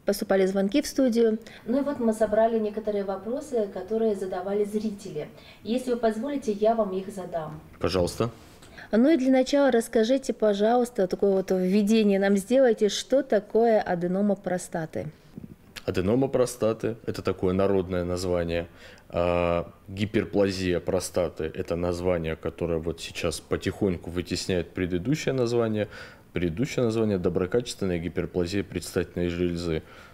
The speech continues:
Speaker 2: Собственно, по, а, обилию во-, а,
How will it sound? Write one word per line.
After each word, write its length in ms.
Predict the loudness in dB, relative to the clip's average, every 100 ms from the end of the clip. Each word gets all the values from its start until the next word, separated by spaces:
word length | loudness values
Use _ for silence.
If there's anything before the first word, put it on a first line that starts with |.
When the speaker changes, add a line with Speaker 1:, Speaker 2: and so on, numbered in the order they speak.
| -12
Speaker 2:
Собственно, 520 | -8 -4 2 2 2 -2 -20 -20 -10
по, 460 | 0 4 4 4 0 -8 -20 -12
а, 480 | -4 -4 -4 -8 -8
обилию 560 | -6 0 2 4 4 2
во-, 280 | 2 -2 -2
а, 220 | -2 -2